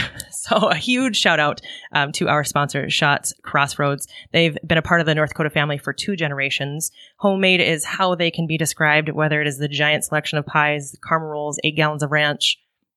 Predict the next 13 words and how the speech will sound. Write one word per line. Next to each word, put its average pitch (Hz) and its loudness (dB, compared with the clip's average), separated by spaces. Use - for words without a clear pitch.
It's, - -4
it's 156 0
homemade. 147 0
There 180 2
are - 2
items 180 2
on 170 2
their 165 0
menu 165 0
that 147 -4
can't 170 0
be 165 -2
replicated 160 -2